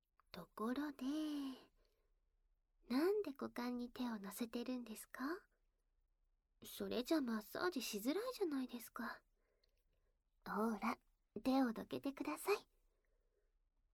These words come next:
うん。どけられない理由があるなら、教えてもらわないと。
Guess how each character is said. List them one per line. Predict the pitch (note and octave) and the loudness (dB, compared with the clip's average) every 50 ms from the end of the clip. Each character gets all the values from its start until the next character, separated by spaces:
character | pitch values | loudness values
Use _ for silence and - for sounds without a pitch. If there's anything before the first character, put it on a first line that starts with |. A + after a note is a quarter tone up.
| _ _ _ _ _ _ _ _ _ _ _ _ - | _ _ _ _ _ _ _ _ _ _ _ _ -12
う | A#3 | -10
ん。 | A3 G#3 - - - - - _ _ - - - - - - - - - - - - _ _ _ _ _ _ _ - | -10 -10 -12 -18 -20 -20 -20 _ _ -18 -14 -12 -12 -12 -12 -14 -16 -20 -20 -20 -20 _ _ _ _ _ _ _ -8
ど | - D#3 - - | -6 -6 -6 -2
け | - B3 C#4 | 2 4 6
ら | D4+ D#4 D#4 | 6 6 6
れ | D#4+ D#4 | 6 4
な | D4+ D#4 D4+ | 4 4 4
い | D4+ D4 C4 | 4 4 6
理 | A3 A3 A3+ C4 | 6 6 6 6
由 | D4+ D#4+ E4+ | 6 6 6
が | D#4+ E4+ E4+ E4+ | 4 4 4 4
あ | F4 F#4 | 6 6
る | F4+ E4+ | 6 6
な | D4 C4+ B3+ | 4 4 2
ら、 | A3+ A3 G#3 - - - - - - - _ _ | 2 2 0 -2 -4 -8 -12 -14 -16 -18 _ _
教 | - F#3 - - - A#3+ | -4 -4 -2 0 0 0
え | C4+ C#4 | 0 2
て | - F4+ | 2 2
も | F#4 F#4+ G4 | 2 4 4
ら | F#4+ G4+ G4+ | 4 6 6
わ | G#4 G#4 | 6 4
な | G#4 A4 A4+ A#4 | 4 2 0 -2
い | - _ | -4 _
と。 | - D#4 | -6 -8